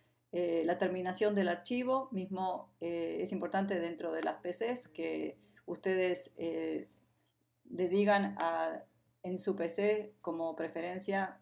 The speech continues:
eh, seten la preferencia de que aparezcan siempre los,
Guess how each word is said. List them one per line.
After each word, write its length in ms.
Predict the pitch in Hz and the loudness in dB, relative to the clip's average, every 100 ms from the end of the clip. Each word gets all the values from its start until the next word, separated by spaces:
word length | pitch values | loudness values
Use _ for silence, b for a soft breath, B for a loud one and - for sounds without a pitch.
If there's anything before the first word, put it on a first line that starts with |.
| - | -8
eh, 240 | 160 156 | -6 -6
seten 520 | - 170 180 175 175 165 | -4 -4 -2 -2 -2 -4
la 120 | 160 | -4
preferencia 420 | 165 170 175 180 | -4 -6 -4 -4
de 140 | 156 | -4
que 180 | 165 156 _ _ _ | -6 -10 _ _ _
aparezcan 640 | 160 170 170 196 202 196 196 | -4 2 4 4 2 0 0
siempre 420 | 190 190 202 185 | -2 0 2 2
los, 480 | 165 165 165 - | 0 -2 -4 -6